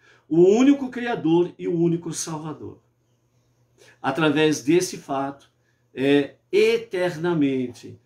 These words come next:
está selado o povo judeu como o povo escolhido de Deus. Então, não tem substituição. A teologia da substituição, ela é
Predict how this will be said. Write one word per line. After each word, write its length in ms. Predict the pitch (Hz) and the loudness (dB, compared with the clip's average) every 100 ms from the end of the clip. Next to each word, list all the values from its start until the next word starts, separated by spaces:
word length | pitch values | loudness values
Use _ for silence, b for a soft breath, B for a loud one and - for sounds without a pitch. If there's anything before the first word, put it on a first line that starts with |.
| _ 135 | _ -12
está 400 | 131 - 143 139 | -8 -6 -4 -4
selado 800 | - 160 135 131 127 127 135 - | -2 -2 -2 0 -2 -2 -8 -8
o 100 | 143 | -10
povo 380 | 127 135 135 127 | -8 -4 -4 -2
judeu 500 | 139 135 127 127 123 - | -4 -2 -2 -4 -6 -8
como 400 | 131 131 131 - | -4 -2 -4 -6
o 100 | 135 | -10
povo 540 | - 127 127 123 - - | -6 -4 -4 -6 -18 -16
escolhido 1000 | - - - 139 110 107 147 143 151 139 | -16 -16 -8 -8 -6 -6 -6 -6 -12 -12
de 160 | 117 151 | -6 -6
Deus. 480 | 117 92 - - b b b b - | -6 -12 -14 -20 b b b b -8
Então, 500 | 139 175 185 156 - b b | -2 4 4 2 -4 b b
não 520 | 139 165 196 233 233 | -4 2 4 4 -2
tem 500 | - 180 196 185 117 - | -6 0 2 2 -4 -10
substituição. 1400 | - - 226 220 220 247 - 240 220 - 196 196 120 - b b b | -10 -6 -6 -6 -6 -6 -4 -6 -4 2 4 4 2 -4 b b b
A 100 | 143 | -6
teologia 600 | - 202 220 185 139 175 | 2 2 4 4 4 2
da 140 | 170 170 | 2 -2
substituição, 1120 | - 160 151 - 139 113 131 123 - 180 180 | -2 0 0 0 -4 -2 -4 -4 -2 -2 -2
ela 300 | 160 170 156 | -2 0 2
é 300 | 175 190 - | 2 0 -4